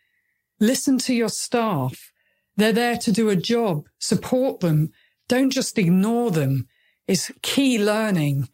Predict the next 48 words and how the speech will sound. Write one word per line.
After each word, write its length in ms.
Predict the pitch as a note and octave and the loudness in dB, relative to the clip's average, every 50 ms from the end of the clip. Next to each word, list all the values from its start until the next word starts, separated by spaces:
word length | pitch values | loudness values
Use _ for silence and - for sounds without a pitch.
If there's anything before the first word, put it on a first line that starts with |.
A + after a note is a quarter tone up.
| _ _ - | _ _ -4
as 160 | G#3 F3+ - | -2 0 0
well 380 | F3 G3 G#3 G#3+ G#3+ F#3+ F3+ E3 | 2 0 2 2 0 0 -2 -2
from 240 | - - F3+ F3+ E3+ | -2 0 0 2 2
this 180 | D#3 C#3+ - | 2 0 -2
case. 720 | - - - - A3+ G3+ D#3+ C#3+ C#3 - - - - - _ _ _ _ _ _ _ _ _ _ _ - | -6 -10 -4 -2 0 0 0 0 -2 -4 -6 -10 -10 -12 _ _ _ _ _ _ _ _ _ _ _ 0
You 80 | B3 C4 | 2 2
might 220 | C#4+ D4 C#4+ B3+ | 2 2 0 0
also 320 | D4+ E4+ F4 E4+ - C4+ G#3+ | 0 0 0 0 0 0 0
recall 480 | F#3+ F3+ - - - F#3 E3 D#3+ E3 | 0 -2 -4 -2 -2 0 2 2 0
that 160 | D#3+ E3 F#3+ - | 0 0 0 -2
Detective 460 | G3 F#3 - B3 G#3+ F#3+ - G#3 - | -2 -2 -2 -2 -2 -2 -2 -4 -2
Chief 240 | - - G3 F#3 F#3+ | 0 0 0 2 2
Inspector 400 | F3+ - - G3 - - - F3+ | 0 0 0 -2 -2 0 -2 -2
David 320 | - F#3 F3 D#3+ E3+ D3+ | 0 0 0 0 -2 -2
Thackerson 840 | - - B3 C#4 C4+ - - - G3 - - D#3+ D#3 D3 C#3+ D3 C3+ - - - _ _ _ | -2 -2 -2 -2 -2 -4 -4 -4 -2 -2 0 0 2 2 2 2 0 -2 -8 -20 _ _ _
never 360 | - G3+ A3 C4 D4+ D#4 D4+ | 2 4 4 4 2 0 0
thought 340 | - - - G3 E3+ E3 - | -2 -2 0 0 0 0 0
the 80 | D#3+ E3 | 0 0
voice 320 | E3+ E3+ E3 D#3+ - - | 2 2 0 0 0 0
on 80 | E3+ E3 | 0 0
the 80 | D#3+ | 0
tape 300 | - - - D#3+ D3 - | 0 0 -2 -2 -2 -2
was 100 | - - | -2 -2
the 80 | - D3 | -2 -4
killer. 520 | - - - B3 A#3+ G#3+ D#3+ C#3 C3 B2 _ _ _ _ _ _ _ _ _ _ _ _ _ | -4 -2 0 0 2 2 0 0 -2 -4 _ _ _ _ _ _ _ _ _ _ _ _ _
He 200 | - C#4 D#4 D4+ | 2 2 2 2
compared 460 | - D#4 C4+ C4 - B3 A#3 A3 - | 2 2 2 2 2 0 0 0 0
the 60 | G3 | 0
language 480 | G3+ A3 A3 A#3 B3 A#3 G#3 F#3+ C#3+ - | 0 0 0 0 0 2 0 0 0 2
used 380 | F3+ F3 E3+ E3 D#3+ - - | 2 2 2 2 0 -2 0
in 100 | F#3 F3+ | 0 0
the 80 | F3 E3+ | 2 2
letters 380 | F#3 G3+ F#3+ G3 - G#3 F3 - | 2 0 0 0 -2 -2 0 0
and 140 | F3 E3+ | 0 0
the 40 | E3 | 0
tape 380 | E3 - - C#4 A#3+ F#3+ F3+ - | -2 0 0 0 0 0 0 -2
to 100 | - G#3+ | -2 0
the 120 | F#3+ A3 | 0 2
language 520 | G#3 A3 A3 A3 A#3 A#3+ A3 B3 G3 - - | 2 2 2 2 0 0 0 0 -2 0 2
used 320 | F#3 F3+ F3 E3+ E3 - | 2 2 2 0 0 0
in 120 | F3+ F3 | 0 2
the 40 | F3 | 2
Whitechapel 600 | E3+ F3 E3+ E3 - - - E3+ D#3+ - - E3 | 2 2 2 0 0 -2 -4 -4 -4 -2 0 0
murders 500 | F3 F#3+ G#3 A3 A3+ G3 F3 E3+ D#3+ - | 2 2 2 0 0 0 0 -2 -2 0
back 240 | - E3+ C#3+ - - | -2 -2 -2 0 0
in 100 | F3+ E3+ | 2 2
eighteen 360 | D#3+ D#3+ D#3 - - E3+ E3 | 2 0 0 0 0 0 0
eighty-eight 640 | D#3 D3+ D3+ - - F3+ G3 G#3 F#3 E3 E3+ E3+ - | 2 0 0 -2 0 0 0 2 2 0 -2 -4 -6